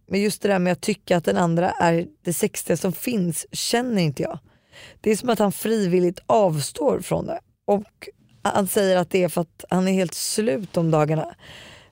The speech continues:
Men det är inte konstigt när han tränar tre olika sporter, sportgrejer sex gånger i veckan typ.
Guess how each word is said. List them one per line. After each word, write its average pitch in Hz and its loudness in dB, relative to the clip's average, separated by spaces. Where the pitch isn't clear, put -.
Men 196 2
det 196 2
är 208 2
inte 190 0
konstigt 202 2
när 190 2
han 175 2
tränar 180 2
tre 180 0
olika 160 0
sporter, 175 -2
sportgrejer 170 0
sex - -4
gånger 156 0
i 156 0
veckan 160 -2
typ. - -8